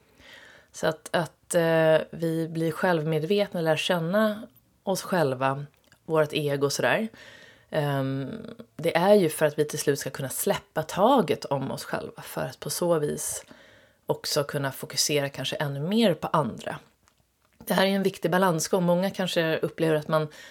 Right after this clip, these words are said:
lägger ner för mycket tid på andra och glömmer bort sig själv. Det är ju inte heller bra.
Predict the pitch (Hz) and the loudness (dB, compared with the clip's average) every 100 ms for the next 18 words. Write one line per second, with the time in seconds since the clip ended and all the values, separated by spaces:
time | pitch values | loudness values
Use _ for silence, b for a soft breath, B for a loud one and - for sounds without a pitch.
0 | B B 180 170 156 - 196 320 - - | B B 0 2 0 0 0 0 0 2
1 | 165 143 - 151 147 139 143 151 147 143 | 4 4 4 0 0 2 2 2 0 0
2 | 131 - - - 240 135 147 185 175 175 | -2 -4 -8 -2 0 0 -2 -4 -4 -2
3 | 220 214 160 - - | 2 2 2 -2 -8